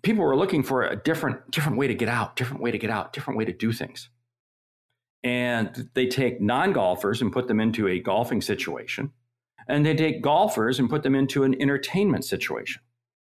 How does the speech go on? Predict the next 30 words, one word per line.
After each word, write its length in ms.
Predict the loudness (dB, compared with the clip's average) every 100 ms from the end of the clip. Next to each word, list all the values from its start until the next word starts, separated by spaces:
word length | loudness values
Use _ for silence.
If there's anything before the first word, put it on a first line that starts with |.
| _
So, 320 | -4 2 4 4
I 140 | 4
mean, 300 | 4 2 -2 _ _ _
now 180 | 0 2
I, 180 | 2 0
I'm 120 | 0
not 180 | 2 0
saying 220 | 0 2
we're, 320 | 2 2 -2 -10 0
we're 180 | 2
all 160 | 6 4
gonna 180 | 4 2
go 80 | 2
out 160 | 2
and 140 | 0 -6
create 300 | -2 -2 0
the 60 |
next 260 | -4 -4 -6
top 260 | -6 -6 -2
golf. 380 | 0 2 0
What 120 | 0 0
I'm 120 | -2
saying 320 | 0 0 2
is 80 | 0
that 200 | -2 -6 -20 -20 -20 -20 _
we 260 | 2 4
have 440 | 4 4 0 -2 -8
to 400 | 0 2 2 0
look 560 | -2 2 4 2 -2 -10 _ -6
at 320 | -2 -4